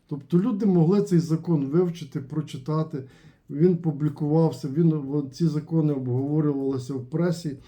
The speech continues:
Якщо старше покоління пам'ятає, то в кожну хату приходило, чи в квартиру приходило три-п'ять газет різного гатунку, які виражали там,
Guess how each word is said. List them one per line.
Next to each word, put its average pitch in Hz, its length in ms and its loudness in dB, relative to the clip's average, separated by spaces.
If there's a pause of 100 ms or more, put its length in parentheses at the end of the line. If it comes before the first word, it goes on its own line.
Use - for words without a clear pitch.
(1040)
Якщо 135 560 -2 (120)
старше 135 400 -4
покоління 131 640 -2
пам'ятає, 139 680 -2
то - 180 -8 (260)
в - 140 -20
кожну 147 420 0
хату 160 560 -2
приходило, 131 720 -4 (360)
чи 139 120 -6
в 131 120 -8
квартиру 151 640 4
приходило 127 600 -4
три-п'ять 156 680 0
газет 131 520 -4
різного 139 640 0 (480)
гатунку, 160 680 2
які 135 640 2
виражали 139 800 0
там, 123 360 -4